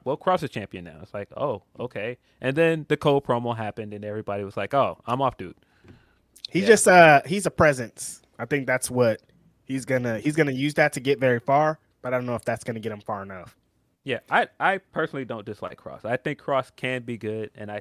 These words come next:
Speaker 1: think, um, they can do good things with him. I am a little bit leery that you went out of your way to promote this Shinsuke return, and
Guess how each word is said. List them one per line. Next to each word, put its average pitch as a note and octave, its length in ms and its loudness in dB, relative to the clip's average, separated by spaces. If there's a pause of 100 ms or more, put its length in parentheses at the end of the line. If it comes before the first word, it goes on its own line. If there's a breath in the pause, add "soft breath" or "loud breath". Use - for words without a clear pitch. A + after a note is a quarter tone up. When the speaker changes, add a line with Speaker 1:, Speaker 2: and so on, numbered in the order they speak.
(120)
Speaker 1:
think, A2 300 -16
um, G2 440 -18 (400)
they A2+ 140 -12
can B2+ 320 -10
do A#2+ 100 -10
good A2 240 -14
things G#2+ 220 -16
with G#2+ 120 -20
him. G#2 200 -18 (240)
I A2 180 -6
am D3+ 100 -4
a D3+ 60 -6
little C#3+ 180 -6
bit C3 140 -6
leery A#2+ 360 -8
that G#2 300 -8 (560)
you A2 180 -12
went A#2+ 180 -8
out C3 140 0
of B2+ 100 -8
your B2+ 120 -6
way A2 440 -4
to G2 540 -14 (360)
promote A2 360 -12
this G#2+ 160 -16
Shinsuke G#2 600 -14
return, F#2+ 580 -20
and G2 160 -20